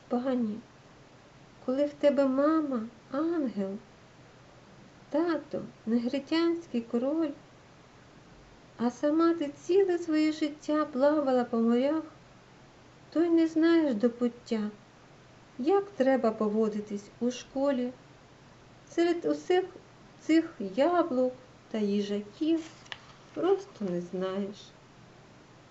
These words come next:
Учителька сказала, що розуміє Пеппі, більше не гнівається на неї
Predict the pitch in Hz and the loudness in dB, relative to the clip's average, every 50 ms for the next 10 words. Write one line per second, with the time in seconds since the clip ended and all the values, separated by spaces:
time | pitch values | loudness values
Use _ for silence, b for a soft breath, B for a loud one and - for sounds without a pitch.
0 | - - - - - - - - - - - - - - - - - - - - | -20 -20 -20 -20 -20 -20 -20 -20 -20 -20 -20 -20 -20 -20 -20 -20 -20 -20 -20 -20
1 | - - - - - - - - - - - - - - - - 190 - - 202 | -20 -20 -20 -20 -20 -20 -20 -20 -20 -20 -20 -20 -20 -20 -14 -14 -12 -8 -8 -4
2 | - 220 208 - - 170 170 170 - - 156 - - 233 302 339 311 214 180 180 | -2 -2 -2 -2 -4 -6 -6 -8 -10 -12 -8 -4 0 0 0 0 0 -2 -4 -6
3 | - - - - - - - - - - - - - 226 233 240 247 240 269 269 | -10 -16 -20 -20 -20 -20 -20 -20 -20 -20 -16 -6 0 2 4 4 2 2 2 0
4 | 262 269 269 269 247 208 202 - - 247 254 247 233 - - - 151 151 147 - | 2 2 2 2 2 2 0 0 0 2 2 2 0 -2 -6 -12 -12 -12 -12 -16
5 | - - - - - - - - - - - - - - - - - - 202 240 | -20 -20 -20 -20 -20 -20 -20 -20 -20 -20 -20 -20 -20 -20 -20 -20 -8 0 2 2
6 | 262 - - 277 247 247 240 233 214 208 220 262 311 320 311 269 247 - - 208 | 2 2 0 2 4 4 6 6 6 4 4 4 4 4 4 2 2 2 0 -2
7 | 196 190 190 185 180 175 170 160 156 160 160 180 | -2 -2 0 -2 -2 -2 -2 -2 -2 -4 -6 -8